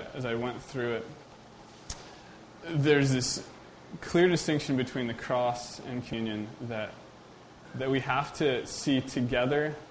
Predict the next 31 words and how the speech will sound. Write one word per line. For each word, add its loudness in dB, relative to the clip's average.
obviously, -2
with -6
his 2
bread 0
and, -6
with 0
his, 0
his 0
body 2
and -2
his -2
blood. 2
Uh, -4
the 2
cross 2
seems 0
like 0
it's, -6
uh, 0
it's -2
yoked 6
inseparably, 4
but 6
I 2
think 4
we 4
forget 4
what -2
the 0
cross 2
is. 4